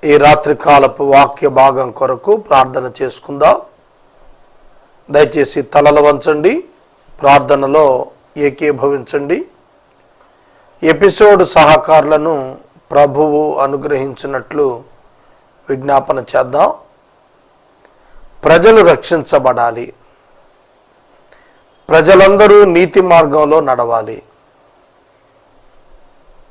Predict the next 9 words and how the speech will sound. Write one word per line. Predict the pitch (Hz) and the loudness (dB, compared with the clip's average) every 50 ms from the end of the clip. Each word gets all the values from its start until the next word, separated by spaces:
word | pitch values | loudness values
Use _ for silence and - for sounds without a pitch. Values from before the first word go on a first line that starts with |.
| - - | 0 2
పరిస్థితులన్నీ | 156 170 208 202 - - 214 214 165 - 202 180 170 175 180 185 185 185 | 4 4 4 2 0 -2 -4 -2 0 2 2 4 4 2 2 2 2 2
కూడా | 165 - 175 175 165 175 | 2 2 0 2 4 2
చక్కదిద్దబడాలి, | 175 175 - 151 139 - - 156 147 147 135 131 135 123 120 113 110 113 117 110 104 104 101 - - - _ _ _ _ _ _ _ _ _ _ _ _ _ _ _ _ _ _ _ _ _ _ _ _ _ _ _ _ _ - - - - | 0 0 -2 -4 -4 -4 -2 -2 -2 -2 -2 -2 -4 -4 -4 -4 -6 -6 -10 -12 -14 -16 -20 -20 -20 -20 _ _ _ _ _ _ _ _ _ _ _ _ _ _ _ _ _ _ _ _ _ _ _ _ _ _ _ _ _ -16 -10 -4 0
శాంతిగా | 151 151 170 196 202 196 - 196 180 180 190 185 190 190 | 2 4 4 2 2 2 0 2 4 4 6 6 6 4
ప్రజలు | 190 - 160 160 156 151 175 170 | 2 0 -2 -2 0 0 2 2
ఆనందంగా | 170 151 143 143 147 151 151 147 147 151 147 139 143 147 | 4 4 4 4 4 2 0 0 -2 -4 -2 -2 -2 -2
జీవించాలి. | 147 123 127 131 120 117 117 110 - - 113 110 107 107 110 - _ _ _ _ _ _ _ _ _ _ _ _ _ _ _ _ _ _ - - - - | -2 -2 -6 -12 -12 -12 -14 -16 -14 -14 -14 -14 -14 -16 -20 -20 _ _ _ _ _ _ _ _ _ _ _ _ _ _ _ _ _ _ -20 -20 -20 -16
దీనికోసం | 131 131 147 156 156 131 - - 139 - - 175 160 | -10 -6 -6 -4 -6 -6 -6 -6 -6 -6 -8 -10 -14
ప్రార్థిద్దాం. | 139 - 139 113 104 104 104 - - 110 120 104 | -10 -8 -6 -6 -6 -8 -12 -18 -20 -20 -20 -20